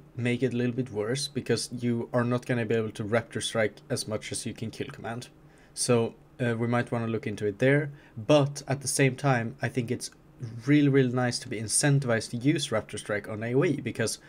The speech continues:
you already have Carve as a spender there, and, uh, Serpent Sting, obviously, if you wanna keep that up. So A O E is where the focus, um, starvation can really come into play if you're playing the Survival Hunter poorly, for example. But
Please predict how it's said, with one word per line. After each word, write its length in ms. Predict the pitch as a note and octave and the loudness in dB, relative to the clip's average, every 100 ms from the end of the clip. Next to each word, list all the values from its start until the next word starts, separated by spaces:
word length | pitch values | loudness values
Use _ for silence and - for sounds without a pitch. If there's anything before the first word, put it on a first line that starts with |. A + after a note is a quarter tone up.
| - - | -20 -10
you 160 | A2 B2 | 2 6
already 320 | B2+ B2 A#2 | 6 4 2
have 220 | A2 G#2 | 0 -2
Carve 420 | - C3+ C#3+ D3+ C#3 | 2 4 6 4 -2
as 160 | A#2 | -6
a 60 | - | -6
spender 420 | - C3+ C#3+ D3 | 0 2 4 4
there, 280 | D#3 D#3 D3+ - - - | 2 0 -4 -10 -18 -2
and, 340 | A#2+ A#2 A2+ - - - _ - - | 0 2 -2 -6 -18 -20 _ -20 -10
uh, 100 | A#2 | -6
Serpent 400 | A2 - C3 C3+ A#2+ | -2 2 2 0 -4
Sting, 160 | B2+ | -2
obviously, 320 | B2+ B2+ B2+ | -2 -2 -4
if 80 | A2 | -4
you 60 | A#2 | -4
wanna 100 | A2 | -4
keep 220 | - G#2+ | -6 0
that 160 | C3+ C#3 | 2 4
up. 160 | C#3+ C#3+ - | 2 -2 -10
So 340 | - C3 A#2+ - - - - | 0 2 2 0 -12 -10 2
A 120 | B2+ C3+ | 6 6
O 100 | F3 | 6
E 180 | C#3+ C#3 | 2 4
is 300 | C#3+ C#3+ C3+ | 2 2 0
where 140 | B2 | 0
the 100 | A2+ | 0
focus, 640 | - A#2 A2 A#2 G#2+ - A2 | 0 0 0 -2 -2 -2 0
um, 360 | G#2 G#2 G2 - | 0 -2 -8 -8
starvation 640 | - - G#2+ G#2 G#2 - G2+ | -4 0 2 2 2 -2 -4
can 160 | A2 | 0
really 200 | G#2 G2+ | 2 0
come 180 | - A2+ | 0 -2
into 160 | A2 B2 | -2 -4
play 300 | - F#3 C3 | 0 2 2
if 260 | A#2+ - | -2 -6
you're 80 | A2 | -6
playing 240 | A#2 G#2+ | -4 -4
the 60 | G#2 | -6
Survival 320 | - G#2+ G#2 | -4 -4 -2
Hunter 200 | A2 A2 | -6 -8
poorly, 420 | B2 E3+ F3 G2 | -6 -2 0 -2
for 140 | F#2 D#2+ | -6 -8
example. 440 | - D#2 - - - - A2+ G#2+ | -10 -12 -14 -16 -18 -18 -4 2
But 360 | D#3+ C#3+ - | 4 2 -8